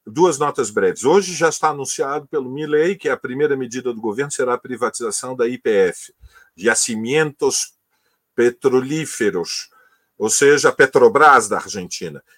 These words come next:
Isto é uma sinalização que já foi muito bem recebida na Bolsa de Nova Iorque. As ações das empresas argentinas privatizáveis dispararam. Portanto,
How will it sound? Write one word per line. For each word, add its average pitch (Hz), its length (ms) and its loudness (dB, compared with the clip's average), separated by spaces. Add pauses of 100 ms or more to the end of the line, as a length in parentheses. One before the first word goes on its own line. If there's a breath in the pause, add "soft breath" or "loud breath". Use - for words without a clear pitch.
Isto 104 220 0
é - 40 6
uma 165 140 2
sinalização 175 1200 0 (380 loud breath)
que 180 140 -10
já 165 120 6
foi 139 160 2
muito 165 240 -2
bem 117 120 4
recebida 180 580 -2
na 113 80 2
Bolsa 113 260 -4
de 107 140 -14
Nova 104 240 0
Iorque. 139 380 2
As 113 80 -6
ações 135 480 -4
das 117 180 -6
empresas 120 580 -2
argentinas 117 640 -6
privatizáveis 104 1300 -4
dispararam. 170 800 -2 (800)
Portanto, 127 500 -6